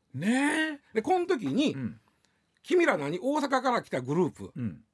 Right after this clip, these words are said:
Speaker 2: 歌うまいらしいな」と。
Speaker 1: うん。
Speaker 2: 「格好もええし。
Speaker 1: うん。
Speaker 2: 名前俺がつけてあるわ」。
Speaker 1: うん。
Speaker 2: 「タイガースでどうや」ってつけたんが杉山浩一さんなんですよ。
Speaker 1: へえ。あ、そう。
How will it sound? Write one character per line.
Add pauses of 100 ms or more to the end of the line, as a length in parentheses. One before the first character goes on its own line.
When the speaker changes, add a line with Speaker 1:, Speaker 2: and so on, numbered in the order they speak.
(160)
Speaker 2:
歌
う
ま
い
ら
し
い
な」 (120)
と。
Speaker 1:
う
ん。 (480)
Speaker 2:
「格
好
も
え
え
し。
Speaker 1:
う
ん。 (260)
Speaker 2:
名
前
俺
が
つ
け
て
あ
る
わ」。
Speaker 1:
う
ん。
Speaker 2:
「タ
イ
ガ
ー
ス
で
ど
う
や」
っ
て
つ
け
た
ん
が
杉
山
浩
一
さ
ん
な
ん
で
す
よ。
Speaker 1:
へ
え。 (720)
あ、
そ
う。